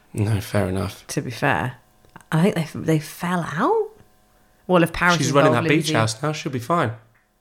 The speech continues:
Speaker 1: She
Speaker 2: I
Speaker 1: should, she should have the cash.
Speaker 2: I don't think the beach
Speaker 1: Stump
Speaker 2: house
Speaker 1: it
Speaker 2: makes
Speaker 1: up.
Speaker 2: much money, does it?
Speaker 1: Well, it didn't look like it.
Speaker 2: <laughs> It didn't look like it was doing well.
Speaker 1: No. Well, I mean,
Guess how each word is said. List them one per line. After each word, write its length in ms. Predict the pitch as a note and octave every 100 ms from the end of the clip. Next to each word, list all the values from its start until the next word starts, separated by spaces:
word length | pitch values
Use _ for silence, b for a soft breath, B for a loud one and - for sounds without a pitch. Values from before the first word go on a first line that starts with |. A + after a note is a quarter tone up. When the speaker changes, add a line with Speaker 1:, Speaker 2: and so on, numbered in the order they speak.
| _
Speaker 1:
She 160 | - C#3
Speaker 2:
I 40 |
Speaker 1:
should, 340 | A2+ C#3 - -
she 100 | A2
should 220 | A2 C#3+
have 100 | C3+
the 80 | A2
cash. 360 | A2 C3+ D3+
Speaker 2:
I 20 | -
don't 140 | G3
think 80 | F3+ D#3+
the 40 |
beach 80 | D#3
Speaker 1:
Stump 200 | C3 D3+
Speaker 2:
house 40 |
Speaker 1:
it 60 | D#3+
Speaker 2:
makes 220 | G3 -
Speaker 1:
up. 60 | -
Speaker 2:
much 200 | D3 D3+
money, 300 | D#3+ D3+ D3
does 180 | D#3 G3
it? 160 | G#3 _ -
Speaker 1:
Well, 120 | G#2+
it 40 | G#2+
didn't 180 | G#2+ G2+
look 100 | A2+
like 300 | A2 - F#3+
it. 80 | -
Speaker 2:
<laughs> 60 |
It 420 | A3 A3 C4+ -
didn't 180 | C4+ F#3
look 180 | C4+ C4
like 200 | A#3 A3
it 80 | A3
was 120 | G3
doing 320 | F#3 F3 D#3+ E3
well. 320 | D#3+ D#3 D#3+ B B -
Speaker 1:
No. 400 | A#2+ A2 G#2+ G#2+ A#2
Well, 120 | C3+
I 20 |
mean, 320 | C3+ C3 A#2